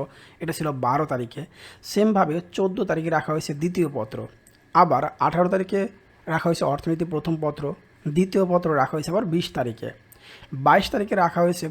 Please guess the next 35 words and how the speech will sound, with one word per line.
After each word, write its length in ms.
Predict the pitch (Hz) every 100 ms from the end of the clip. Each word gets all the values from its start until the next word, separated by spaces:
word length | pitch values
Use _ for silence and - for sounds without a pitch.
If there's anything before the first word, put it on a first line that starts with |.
| -
পরিণতি 380 | 175 190 175 170
ও 20 | 165
সুশাসন 420 | - 165 170 180 170 -
প্রথম 240 | 143 170 165
পত্র, 240 | 160 151 147 165 _ _ -
সেমভাবে 460 | - 220 180 160 147 - 139
বা 80 | 147 143
জীববিজ্ঞান 420 | 165 156 165 151 156
প্রথম 200 | 147 151
পত্র, 140 | 143 143
ব্যবসায় 200 | 139 143 156
সংগঠন 340 | 147 143 143 151
ও 20 | 143
ব্যবস্থাপনা 440 | 139 139 143 147 156
প্রথম 200 | 147 143 139
পত্র, 180 | 131 135 - - - - 160
দ্বিতীয় 220 | 175 185 196
পত্র 160 | 180 151
রাখা 140 | 135 -
হয়েছে 180 | 143 - -
পঁচিশ 280 | 147 - 127 -
তারিখে। 280 | 113 - 120 - _ - - - -
সাতাশ 280 | 185 220 202
তারিখে 220 | 220 214 208
আবার 120 | 190 - - 113 180
দ্বিতীয় 240 | 165 180 180 160
পত্র, 180 | 160 156 180 - 143
আবার 160 | 156 143
দেখো 140 | 139 151
মনোবিজ্ঞান 440 | 160 180 165 156 151
প্রথম 180 | 147 147
পত্র 140 | 147 147 131
রাখা 120 | -
হয়েছে, 180 | 143 - 139
কৃষি 180 | 143